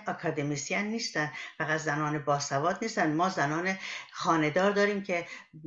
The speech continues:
بعضیاشون اصلاً سواد خوندن و نوشتن ندارن. ما زنان روستایی داریم. چجوری این زنان، کار زنان روستایی رو به یک کاری که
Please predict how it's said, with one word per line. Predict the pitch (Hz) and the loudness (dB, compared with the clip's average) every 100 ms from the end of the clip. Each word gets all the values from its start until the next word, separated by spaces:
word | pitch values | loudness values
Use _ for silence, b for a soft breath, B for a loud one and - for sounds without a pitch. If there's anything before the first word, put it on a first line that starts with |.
| 151 147 | -2 4
بعضیاشون | 180 208 196 202 - - | 4 6 4 2 0 -4
اصلاً | - 208 | -4 -4
سواد | 202 175 175 202 | 0 2 4 2
خوندن | 226 - 170 160 | 2 0 0 2
و | 156 | 2
نوشتن | 156 147 147 - 196 180 | 2 0 -2 -2 0 0
ندارن. | 147 143 | 0 0
ما | 165 | -2
زنان | 190 165 170 202 | 0 0 0 0
روستایی | 190 170 147 - 165 160 156 | -2 -4 -4 -2 2 2 2
داریم. | 190 160 156 | 0 0 -2
چجوری | - 160 170 220 | -6 -10 -6 -6
این | 226 196 B B B | -6 -8 B B B
زنان، | 151 165 165 160 156 151 | -2 2 2 2 0 -2
کار | - 202 233 214 | -2 6 8 8
زنان | 170 160 160 | 4 2 2
روستایی | 156 151 151 - 151 | 0 -4 -6 -4 -2
رو | 156 | -2
به | 151 156 | -4 -2
یک | 185 196 | -2 -2
کاری | - 214 226 220 208 | -6 0 0 2 -2
که | 208 196 | -4 -4